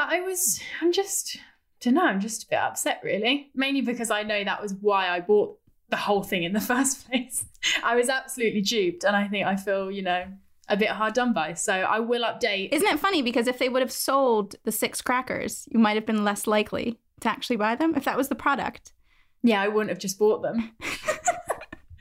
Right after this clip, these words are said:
Speaker 1: But I bought something I didn't really want or need because I wanted these things, which actually I realised the R R P of them is lower than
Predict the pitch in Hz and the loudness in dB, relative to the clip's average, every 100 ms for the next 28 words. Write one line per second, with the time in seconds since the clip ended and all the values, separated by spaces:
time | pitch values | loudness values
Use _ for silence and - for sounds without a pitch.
0 | - - - - - - 262 240 254 247 | -18 -12 -2 0 0 2 0 0 -2 0
1 | 233 226 - _ - - 226 254 233 233 | 2 0 -6 _ -18 -6 -2 0 2 0
2 | 233 247 208 269 302 269 226 226 220 202 | 0 -2 0 0 2 0 0 0 0 -2
3 | 202 208 160 170 208 - - - - _ | 2 2 2 0 -4 -18 -20 -20 -20 _
4 | _ _ _ - - 233 240 208 202 202 | _ _ _ -4 -2 2 2 2 2 2
5 | 196 214 196 196 - 190 185 190 - 240 | 0 -2 -6 -8 -2 -4 -2 -2 0 0
6 | 240 - 196 190 202 190 185 208 - 220 | -2 -4 -4 0 2 0 0 -2 0 2
7 | 214 190 185 214 190 180 - 175 170 202 | 2 0 0 2 2 2 -2 -2 -4 2
8 | 196 185 175 180 175 170 | 2 2 0 -2 -4 -6